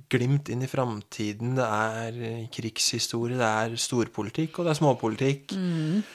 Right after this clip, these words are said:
Speaker 1: Det er på en måte livet i Jerusalem skildres jo ganske mye. Det er,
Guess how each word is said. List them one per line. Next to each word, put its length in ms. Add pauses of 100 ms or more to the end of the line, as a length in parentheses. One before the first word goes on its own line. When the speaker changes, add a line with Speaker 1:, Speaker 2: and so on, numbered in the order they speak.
(180)
Speaker 1:
Det 260
er 320
på 80
en 60
måte 180
livet 480
i 120 (100)
Jerusalem 880
skildres 640
jo 80 (580)
ganske 300
mye. 400
Det 80
er, 220